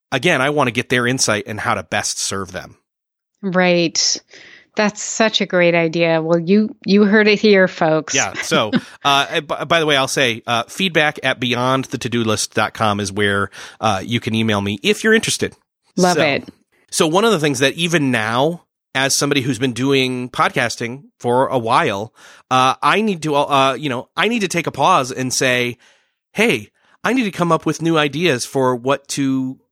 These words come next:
Speaker 1: do a show about." New guests, new topics,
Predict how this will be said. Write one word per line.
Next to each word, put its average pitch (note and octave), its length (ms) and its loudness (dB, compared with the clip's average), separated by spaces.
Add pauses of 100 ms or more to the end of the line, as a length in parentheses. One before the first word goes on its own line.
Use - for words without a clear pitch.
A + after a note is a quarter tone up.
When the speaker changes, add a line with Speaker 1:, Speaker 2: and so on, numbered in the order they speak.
(420)
Speaker 1:
do C#3 200 2
a D3+ 40 2
show G#3 260 2
about." A2 320 -4 (340)
New B2+ 240 0
guests, D#3 640 -2
new A2 140 -6
topics, - 720 0